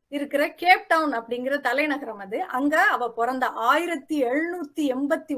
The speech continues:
ஒன்பதுல. சின்ன வயசுலயே அம்மா அப்பா ரெண்டு பேருமே இறந்து போயிட்டாங்க.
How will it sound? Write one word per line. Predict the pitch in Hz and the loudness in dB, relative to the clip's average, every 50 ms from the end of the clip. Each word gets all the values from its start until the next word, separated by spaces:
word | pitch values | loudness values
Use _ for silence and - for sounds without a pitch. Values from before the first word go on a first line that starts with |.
| 226 | -6
ஒன்பதுல. | 226 233 226 240 226 220 196 196 196 _ _ _ _ _ _ _ _ _ _ _ _ _ _ _ _ _ _ _ _ _ _ | -6 -4 -2 -4 -4 -4 -6 -14 -18 _ _ _ _ _ _ _ _ _ _ _ _ _ _ _ _ _ _ _ _ _ _
சின்ன | - 370 403 453 466 453 403 | -6 -2 0 2 2 2 2
வயசுலயே | 349 - 330 311 320 | 0 -2 -2 -2 2
அம்மா | 349 359 294 269 285 302 294 | 2 2 2 0 0 -2 -2
அப்பா | 285 294 - 269 | -2 -2 -2 -2
ரெண்டு | 254 240 240 254 277 | -2 -2 -4 -4 -4
பேருமே | 285 302 285 262 269 277 | -4 -4 -4 -4 -4 -4
இறந்து | 269 220 220 247 294 285 | -4 -4 -2 -2 -2 0
போயிட்டாங்க. | 285 233 214 214 208 - - 294 - 247 339 | 0 0 -4 -4 -6 -10 -10 -8 -8 -8 -8